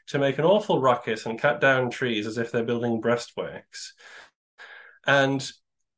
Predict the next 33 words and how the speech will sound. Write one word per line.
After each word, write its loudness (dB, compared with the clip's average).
basically, 4
he -6
sa-, 0
he -6
tells 4
them, 0
"Make 4
a 2
lot 6
of -4
noise." 0
And -2
they 6
do, 6
and 4
they 2
get 0
fired 6
at 2
all 2
through -4
the 0
night, 2
uh, 2
by 4
the -4
British -4
garrison. 0
And 4
then 8
in 8
the 6
morning, 4